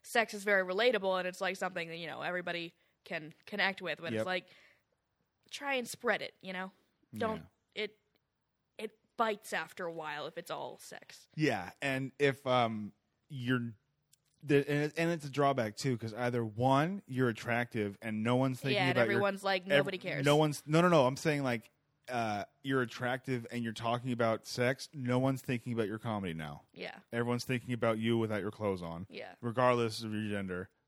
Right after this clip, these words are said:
Speaker 2: but unfortunately, it's usually women that this
Speaker 1: Yeah.
Speaker 2: happens to. Or,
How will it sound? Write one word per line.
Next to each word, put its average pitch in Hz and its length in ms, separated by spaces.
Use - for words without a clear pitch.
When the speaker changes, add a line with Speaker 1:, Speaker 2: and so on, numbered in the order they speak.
Speaker 2:
but 107 180
unfortunately, 110 520
it's 98 160
usually 101 280
women 87 340
that 82 160
this - 200
Speaker 1:
Yeah. 107 60
Speaker 2:
happens 90 280
to. 85 260
Or, 143 500